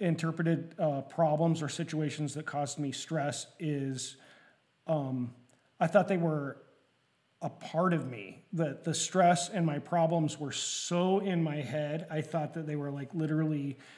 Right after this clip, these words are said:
a part of who I was. And when they said things like, you know,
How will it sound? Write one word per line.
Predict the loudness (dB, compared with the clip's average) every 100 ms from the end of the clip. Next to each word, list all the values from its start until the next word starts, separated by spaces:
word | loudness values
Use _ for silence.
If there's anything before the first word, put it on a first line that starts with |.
| -20 _ -6
a | -4 -4
part | -2 0 0
of | -2
who | -2 0
I | 0
was. | -4 -6 -6 -8 -10 -12 -12 _ -20 -20 -20 _ _ _ _ _ _ _ _ _ _ -2
And | 2 4 4 2 0 -6 -20 _ _ _ 0
when | 4 6 6 4 2
they | 0 0 0
said | 0 0 2
things | 2 2
like, | 2 0 -2
you | 0 4
know, | 4 0